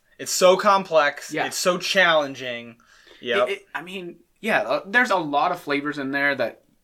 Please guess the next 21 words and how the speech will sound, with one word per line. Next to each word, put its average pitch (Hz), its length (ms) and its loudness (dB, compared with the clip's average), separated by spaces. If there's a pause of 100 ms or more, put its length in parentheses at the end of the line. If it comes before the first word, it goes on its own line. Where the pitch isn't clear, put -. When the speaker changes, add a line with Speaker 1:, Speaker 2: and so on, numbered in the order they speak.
(140)
Speaker 2:
real, 165 320 -6
I 143 80 -2
mean, 127 480 -4 (160)
right 131 140 -6
now 120 140 0
I 117 40 -4
still 123 180 -4
have 117 140 -2
the 110 320 -8
aftertaste 117 640 -8
'cause 117 100 -16
I 113 80 -8
just 113 240 -12
took, 107 300 -14 (300)
finished 131 400 -4
my 113 260 -10
Lefroy 113 600 -12
and 101 100 -12
it 123 180 -12
was, 113 440 -12 (760)
it - 220 -16